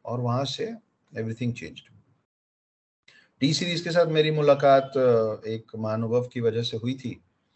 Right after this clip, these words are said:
अ, जो मेरी एक कहानी को डायरेक्ट करना चाहते थे। वो मुझे टी सीरीज लेके गए,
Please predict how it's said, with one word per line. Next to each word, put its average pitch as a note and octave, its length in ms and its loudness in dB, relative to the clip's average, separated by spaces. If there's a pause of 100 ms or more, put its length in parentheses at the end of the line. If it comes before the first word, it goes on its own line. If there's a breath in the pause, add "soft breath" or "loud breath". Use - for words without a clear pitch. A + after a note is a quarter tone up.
(340)
अ, F#2 520 -8
जो G#2+ 480 -6
मेरी G#2 220 -6
एक A2+ 160 -8
कहानी G#2+ 340 -4
को A#2+ 60 2
डायरेक्ट G#2+ 340 -6
करना G2 240 -6
चाहते F#2 300 -8
थे। A3 160 -12
वो B2+ 240 -10
मुझे A#2 260 -8
टी G#2+ 160 -16
सीरीज A#2+ 340 -4
लेके A#2 240 -6
गए, A2+ 180 -2